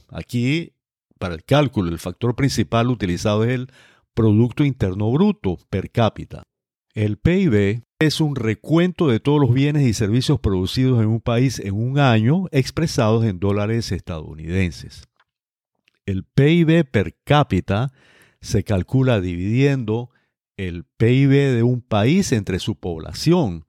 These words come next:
Así tenemos que, por ejemplo, un país pequeño con un P I B de mil millones de dólares y una población de cincuenta mil tiene un P I B per cápita de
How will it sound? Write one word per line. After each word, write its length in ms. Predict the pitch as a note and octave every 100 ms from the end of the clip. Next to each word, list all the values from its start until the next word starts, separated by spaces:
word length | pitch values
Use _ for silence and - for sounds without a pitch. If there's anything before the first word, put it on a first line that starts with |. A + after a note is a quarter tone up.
| _ _ _ _ _ _ _
Así 280 | G#2 G#2 D3
tenemos 380 | E3+ D#3+ D#3+ C3+
que, 360 | A#2+ A2+ - _ _ _ _ _ _
por 120 | - A#2+
ejemplo, 320 | D#3 C#3+ C#3
un 100 | D3
país 220 | D3+ D3
pequeño 480 | D3 - D3 C#3+ C3+
con 140 | A2+
un 140 | B2+ C3
P 160 | C3+
I 80 | B2+
B 220 | B2+ C3
de 360 | B2+ B2+ B2+ - _ _ -
mil 360 | A#2 C#3 C#3+
millones 480 | A#2 G#2+ B2 B2 A2
de 60 | G2
dólares 640 | A#2+ A2+ E2 D2+ D#2+ -
y 100 | G2
una 300 | G2+ A#2 B2
población 460 | F#2 E2 E2+ A2 G#2+
de 100 | A2
cincuenta 720 | - E2 - F2 D#2 - E2
mil 340 | A2+ G#2+ G#2 - _ _ _ _ _ _ _ _ _ _ _ _ _ -
tiene 360 | G#2+ G2+ G2
un 180 | A#2 B2
P 220 | - C#3
I 40 | C#3+
B 180 | B2 C3
per 200 | C#3 C3+
cápita 560 | B2 F#2+ A2+ B2+ B2
de 360 | F#2+ G2 C3